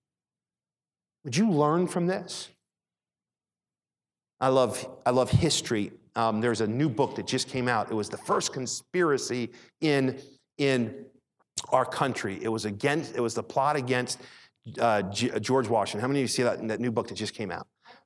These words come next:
I'm gonna tell you all about it, so you don't have to buy it. Here we go. No, I'm just kid-, just kidding. But what happens is that somebody's got a plot against him. And when they find it out, you know what they did? They dealt with it immediately.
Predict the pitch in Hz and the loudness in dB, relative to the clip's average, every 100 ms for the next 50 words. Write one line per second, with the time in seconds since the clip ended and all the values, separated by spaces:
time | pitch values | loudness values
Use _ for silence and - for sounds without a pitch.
0 | _ _ _ _ _ - 143 143 147 139 | _ _ _ _ _ -2 0 2 2 4
1 | 131 127 101 - 113 117 117 110 95 80 | 4 2 0 -2 -2 -4 -2 0 0 -2
2 | 123 120 127 110 - - - - 131 117 | 0 2 2 2 0 -10 -20 -6 -2 -2
3 | 104 - 127 110 - - 120 101 - - | -2 -4 -2 -2 -4 -2 -2 -2 -8 -4
4 | 139 143 156 160 196 185 127 143 170 127 | 0 2 2 2 2 2 2 2 2 2
5 | 131 - - 170 190 139 135 117 - - | 0 2 2 2 2 2 2 0 -2 -2
6 | 160 131 107 143 196 - 101 - _ _ | -2 -2 -4 -6 -6 -10 -12 -16 _ _
7 | _ _ _ _ _ _ - 131 127 - | _ _ _ _ _ _ -2 0 0 2
8 | 180 196 180 165 127 135 147 - 170 139 | 2 4 4 4 2 0 0 2 0 2
9 | 165 160 135 113 170 170 175 - 143 123 | 2 2 0 0 2 2 2 0 0 2
10 | 151 156 117 76 82 - | 4 4 2 -2 -8 -12